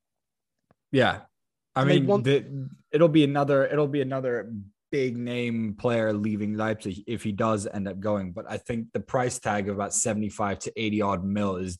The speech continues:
Speaker 1: definitely limiting the field, especially when you take a look at, you know, the contracts that P S G have just given to Mbappe, which basically take P S G out of the running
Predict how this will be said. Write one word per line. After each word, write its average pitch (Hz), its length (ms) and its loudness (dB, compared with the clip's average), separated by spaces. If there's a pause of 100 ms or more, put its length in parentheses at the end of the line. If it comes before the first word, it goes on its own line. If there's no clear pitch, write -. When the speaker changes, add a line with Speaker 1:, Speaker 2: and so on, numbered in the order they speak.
(160)
Speaker 1:
definitely 101 840 -4 (560)
limiting 107 840 4 (120)
the 104 120 -4
field, 95 440 -4
especially 123 880 -2
when 107 200 -2
you 104 80 -4
take 101 200 -6
a 113 60 -4
look 110 200 -4
at, 104 160 -2
you 107 80 -6
know, 101 140 -2
the 98 80 -4
contracts 101 640 -4
that 98 260 -2 (580)
P 123 200 6
S 98 120 0
G 113 460 4 (400)
have 104 220 0
just 92 180 -6
given 95 380 -4
to 98 280 -2
Mbappe, 95 640 -2 (180)
which 107 360 -4
basically 104 500 0
take 101 340 -4
P 113 100 0
S 98 80 -4
G 110 120 0
out 98 120 0
of 95 80 -2
the 98 80 -4
running 95 320 -2